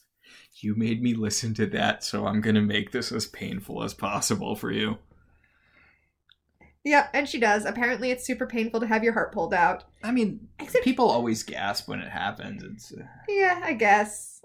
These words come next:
Speaker 2: I guess having someone reach their hand inside of your chest would hurt. So I really feel like I'm Regina here, where she's got the heart and it's just like,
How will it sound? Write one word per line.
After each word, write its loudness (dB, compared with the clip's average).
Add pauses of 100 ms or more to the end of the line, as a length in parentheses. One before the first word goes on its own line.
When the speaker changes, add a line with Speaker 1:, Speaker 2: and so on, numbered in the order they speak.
Speaker 2:
I 2
guess 2
having -2
someone -4
reach -4
their 0
hand -2
inside -6
of -8
your -2
chest -4
would 0
hurt. 0 (920)
So -12
I 0
really 2
feel 0
like 2
I'm -4
Regina -6
here, -2 (220)
where -4
she's -4
got 4
the -4
heart 0
and -8
it's -12
just -12
like, -4